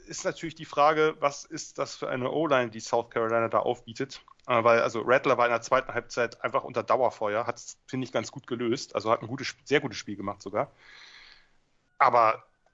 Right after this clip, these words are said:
ne, ich hab mit einem Shootout gerechnet wegen diesen zwei miesen Defenses und dann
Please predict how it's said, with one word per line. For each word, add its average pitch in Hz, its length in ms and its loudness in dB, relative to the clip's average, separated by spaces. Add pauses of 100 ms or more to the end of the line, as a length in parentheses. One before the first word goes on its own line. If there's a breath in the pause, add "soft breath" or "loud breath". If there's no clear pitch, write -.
(140)
ne, 160 120 0
ich 202 100 -2
hab 160 80 -2
mit 160 80 -6
einem 156 100 -8
Shootout 202 340 2
gerechnet 156 400 -2
wegen 131 140 -4
diesen 127 180 -6
zwei 131 240 2
miesen 127 300 -6
Defenses 175 460 -6
und 139 120 -8
dann 131 260 -2